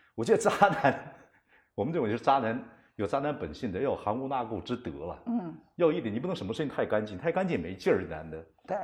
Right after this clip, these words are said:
Speaker 1: 你说一个男人太干净，太干净，我看着也害怕。
Speaker 2: 你跟我讲说太
Speaker 1: 你指甲干净的地方还涂，
Speaker 2: 你觉得
Speaker 1: 还推
Speaker 2: 太干净的男人八成有问题，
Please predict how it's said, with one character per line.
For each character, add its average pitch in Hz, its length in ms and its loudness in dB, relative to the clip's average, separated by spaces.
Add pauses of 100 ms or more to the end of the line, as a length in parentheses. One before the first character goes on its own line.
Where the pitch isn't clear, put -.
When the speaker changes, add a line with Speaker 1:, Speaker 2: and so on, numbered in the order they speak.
(180)
Speaker 1:
你 123 80 -2
说 180 60 4
一 220 60 2
个 226 60 4
男 180 140 6
人 196 100 0
太 202 300 2
干 147 180 6
净， 151 80 0
太 135 140 2
干 135 160 2
净， 135 100 2
我 92 80 0
看 208 160 0
着 127 80 2
也 90 60 0
害 85 140 -6
怕。 80 260 -6 (200)
Speaker 2:
你 247 120 -2
跟 277 100 2
我 302 120 8
讲 214 180 0
说 240 140 0
太 202 40 0
Speaker 1:
你 - 60 -2
指 156 140 4
甲 202 100 4
干 208 220 6
净 214 100 10
的 202 80 6
地 196 80 4
方 185 80 6
还 190 80 6
涂， - 160 -4
Speaker 2:
你 202 160 2
觉 262 140 4
得 - 0 -
Speaker 1:
还 - 80 4
推 - 160 6
Speaker 2:
太 392 160 10
干 339 220 10
净 339 120 -2
的 277 80 4
男 226 180 4
人 247 80 2 (160)
八 370 140 4
成 190 240 -4
有 139 120 -6
问 151 200 -6
题， - 260 -20